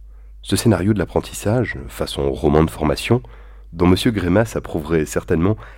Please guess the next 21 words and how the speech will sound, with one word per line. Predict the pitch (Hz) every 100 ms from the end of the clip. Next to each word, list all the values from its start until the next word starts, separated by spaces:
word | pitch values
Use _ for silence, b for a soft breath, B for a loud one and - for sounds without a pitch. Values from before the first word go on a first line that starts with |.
| B
les | 87 82
torsions | 82 - 95 80
et | -
tensions, | 92 - 147 147 b b b b b b b 98
ne |
serait | - 110
certainement | 143 135 120 117
pas | 95
aussi | - 87
puissant | - 98 - 92 92
sans | -
le | 76
dessin | 73 - 76
noir | 78 73
et | 73
blanc | 76
de | 71
Vaquez. | 65 - 62 64 - b b b b b b b b -
Une | 85
teinte | 78 87 82
sombre, | - - 76 69 -